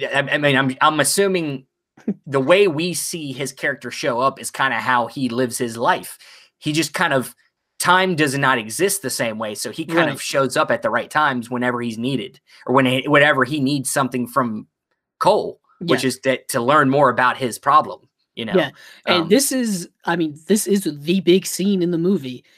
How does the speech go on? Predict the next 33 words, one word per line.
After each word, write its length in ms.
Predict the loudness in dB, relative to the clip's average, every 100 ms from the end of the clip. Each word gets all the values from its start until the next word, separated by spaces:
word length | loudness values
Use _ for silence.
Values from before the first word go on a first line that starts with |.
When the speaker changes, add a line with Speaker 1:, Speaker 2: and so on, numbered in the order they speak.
| _ _ -6
Speaker 1:
Yeah. 160 | 0
Speaker 2:
This 160 | 0 0
is 480 | 0 0 0 -8 -12 _ _ _ -12
the 240 | -2 -2
scene 400 | -2 0 0 2
that 160 | 0 -2
has 300 | -2 -2 -2
been 340 | -2 -2 -4
referenced 640 | -2 -2 0 -2 -2 -4
and 200 | -6 -6
parodied 800 | -2 0 2 2 0 0 0 0
and 260 | -2 -6 -10 -16 -10
satirized 1000 | -2 2 2 4 4 6 4 2 0 -2
Speaker 1:
<laughs> 60 |
Yeah. 220 | 0 0 -2 -6
Speaker 2:
or 160 | -2 -2
quoted 600 | -2 2 6 8 8 4
many, 320 | 2 2 2
many 240 | 2 2 -2
times 380 | -2 -2 -2 -2
by 100 | -4
many, 240 | -2 -2
many 200 | 0 -2
people, 500 | -2 -6 -2 0 0 -4 -8 0
us 240 | 0 2
including. 640 | 0 0 -2 0 0 -2 -6 _ -20 _
Speaker 1:
Yes. 240 | 0 2 2
Speaker 2:
And 420 | 0 -2 -4 -8 _ _ _ _ 0
it's 300 | 2 2 -4
the 100 | -4
scene 500 | -4 -2 0 2 2
where, 520 | 2 2 2 -2 -4 -4
uh, 380 | -2 0 -2